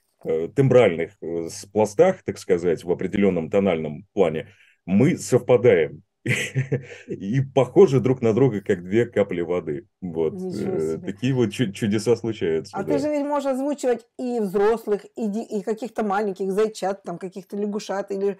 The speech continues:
Speaker 2: в мультиках, да? Что ты, кого ты озвучиваешь? Потому что я
Speaker 1: А,
Speaker 2: посмотрела «Мальчик-дельфин», ты озвучиваешь этого капитана, да?
Speaker 1: э, капитана, да.
Speaker 2: Но я видела твою рулетку, что ты там еще как-то вот так вот тоже говоришь.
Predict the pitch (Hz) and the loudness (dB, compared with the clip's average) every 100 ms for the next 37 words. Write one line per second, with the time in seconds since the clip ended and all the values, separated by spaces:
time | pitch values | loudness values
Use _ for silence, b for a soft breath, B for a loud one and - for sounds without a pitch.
0 | b - 214 208 214 - 180 180 180 269 | b -10 -4 0 -2 -4 -6 -6 -2 -2
1 | 226 180 - 233 - 226 240 220 190 180 | -4 -6 -8 -6 -4 -4 -2 0 -2 -2
2 | 185 180 214 185 175 175 - b b - | -6 -6 -8 -8 -10 -12 -14 b b -6
3 | 208 240 - 262 - - 480 - 269 226 | -4 -2 2 2 4 4 4 4 4 2
4 | 254 233 233 226 - 175 214 269 247 247 | 0 -2 -2 -2 -2 -2 0 0 0 -4
5 | 247 240 226 208 226 220 214 214 196 175 | -4 -4 -2 -4 -4 -6 -8 -10 -8 -8
6 | 175 170 190 240 - - 143 143 139 98 | -8 -6 -6 -4 -2 0 2 4 4 4
7 | 95 98 85 80 - 247 269 262 247 B | 2 2 0 -2 -8 -2 0 2 0 B
8 | 240 269 269 262 254 247 233 247 247 254 | 0 4 4 4 2 0 2 0 2 2
9 | 247 240 262 269 262 254 247 240 233 233 | 2 2 0 0 -2 -2 -4 -2 -2 -2
10 | 233 254 233 254 - 311 523 - - 539 | -2 -2 -2 -2 0 0 0 -2 0 0
11 | 571 494 508 480 508 427 427 - | 0 0 0 -2 0 0 0 -6